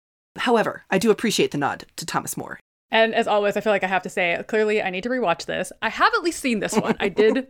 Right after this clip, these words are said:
Speaker 1: <laughs>
Speaker 2: I did see it when it came out, but I saw it the one time.
Speaker 1: Yeah.
Speaker 2: And that was, it's been, what, two years? So time to revisit. I, <laughs> I actually made a whole list. I should post this on our Instagram. I made a whole list of, like, here are all the Jane Austen adaptations that I have not watched.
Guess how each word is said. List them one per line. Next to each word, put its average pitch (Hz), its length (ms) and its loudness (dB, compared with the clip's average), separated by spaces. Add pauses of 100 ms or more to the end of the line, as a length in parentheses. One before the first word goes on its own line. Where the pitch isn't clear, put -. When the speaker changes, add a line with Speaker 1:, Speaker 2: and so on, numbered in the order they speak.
Speaker 1:
<laughs> - 100 -14
Speaker 2:
I 190 100 2
did 202 240 4
see 196 160 -4
it - 100 -4
when 190 120 -8
it 175 80 -8
came 180 240 -6
out, - 320 -12
but - 340 -2 (340)
I 185 100 -4
saw 196 160 0
it 190 60 -2
the 190 60 -4
one 170 160 -2
time. - 240 -6
Speaker 1:
Yeah. 151 180 2
Speaker 2:
And 175 120 -8
that - 100 -4
was, 185 240 -10
it's - 140 -4
been, 220 160 2
what, 180 180 -2
two 202 120 0
years? 202 360 -2
So - 380 -2 (340)
time 208 200 -4
to 196 60 -8
revisit. 180 380 -6 (160)
I, 277 160 2
<laughs> - 640 -4
I - 40 2
actually 285 180 0
made 285 100 0
a 220 60 0
whole 220 320 4
list. 190 440 0 (360)
I - 40 -6
should 214 220 -4 (160)
post 208 200 0
this 208 120 -4
on 175 100 -2
our 160 80 -4
Instagram. 160 440 -4 (160)
I 220 40 -2
made 220 120 6
a 202 40 -2
whole 220 200 6
list 196 200 0
of, - 60 -10
like, 190 140 -2 (180)
here 392 260 -2
are - 120 -4
all 202 340 6
the 180 80 -8
Jane 180 180 -2
Austen 165 280 -4
adaptations 165 540 -2
that - 160 -6
I 196 60 -2
have 202 280 2
not 185 280 0
watched. 160 460 -2